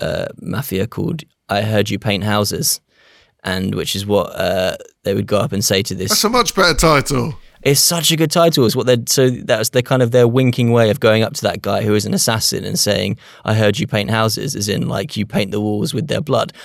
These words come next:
Speaker 1: Like, that's such a fucking good name. How did you put that to one side and call it The Irishman? That just blows my mind. <laughs>
Speaker 2: Ugh.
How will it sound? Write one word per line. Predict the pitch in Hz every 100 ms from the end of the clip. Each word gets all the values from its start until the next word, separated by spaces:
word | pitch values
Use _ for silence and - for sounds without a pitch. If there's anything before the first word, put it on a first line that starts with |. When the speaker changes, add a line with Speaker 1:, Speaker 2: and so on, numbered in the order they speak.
| -
Speaker 1:
Like, | -
that's | - - -
such | 160 151
a | 175
fucking | - 156 165
good | 156 147
name. | 156 117
How | 131 147
did | 156 156
you | 151
put | 151 127
that | 113
to | 139
one | 127 123
side | 135 120
and | 120
call | - 113 110
it | -
The | 113 120
Irishman? | 123 120 107 - 110 180 - _ -
That | 113
just | - 127
blows | 127 127
my | 120
mind. | 117 117 107 165 - _ -
<laughs> | - -
Speaker 2:
Ugh. | 147 147 135 120 107 107